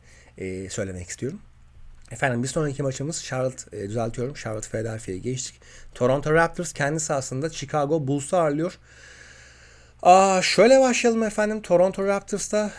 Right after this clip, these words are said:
e, bildiğiniz gibi Scottie Barnes tekrardan sakatlandı. Ayak bileğini burktu ve yine, e, bir süre kaçıracak takımın ana yıldızı. Keza takımın önemli oyun kurucusu Immanuel Quickley'nin yokluğu devam ediyor. Onun için önemli bir eksikleri olmayacak.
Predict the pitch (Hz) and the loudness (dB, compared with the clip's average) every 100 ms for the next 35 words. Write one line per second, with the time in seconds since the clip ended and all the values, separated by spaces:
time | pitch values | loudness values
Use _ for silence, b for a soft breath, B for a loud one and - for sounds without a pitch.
0 | - 147 143 143 139 151 160 175 160 160 | -2 2 4 2 2 0 0 -2 -2 -4
1 | 160 - 156 160 165 160 - 156 165 165 | -4 0 2 4 2 0 -2 -2 0 0
2 | 175 180 180 175 156 151 151 156 156 151 | 0 -2 -2 -2 -4 -2 0 -2 -2 -2
3 | 147 147 151 127 113 151 165 180 160 156 | -2 -2 -4 -6 -4 -4 -4 0 2 2
4 | 143 147 135 - - 110 107 123 156 139 | 0 -4 -4 -8 -6 -4 -4 -4 -2 -2
5 | 143 143 143 117 143 - - 120 127 131 | 0 -2 -2 -2 -4 -6 -10 -6 -4 -2
6 | 131 127 110 104 135 165 139 131 135 135 | -2 0 -2 -2 -4 -4 -2 0 0 -4
7 | - - - - - _ - - - 117 | -10 -20 -20 -20 -20 _ -20 -18 -10 -4
8 | 143 139 131 131 147 156 139 123 120 - | -4 0 0 2 2 0 0 -4 -4 -4
9 | 127 127 131 131 - 131 131 127 127 123 | -2 0 -2 -2 -4 -4 -4 -2 -2 -2
10 | 113 107 113 143 147 143 131 123 117 117 | -4 -4 -2 -2 -4 -4 -4 -4 -4 -4
11 | 120 123 113 - - 113 151 139 160 160 | -4 -4 -4 -6 -6 -6 -2 0 0 0
12 | 156 170 | -2 -4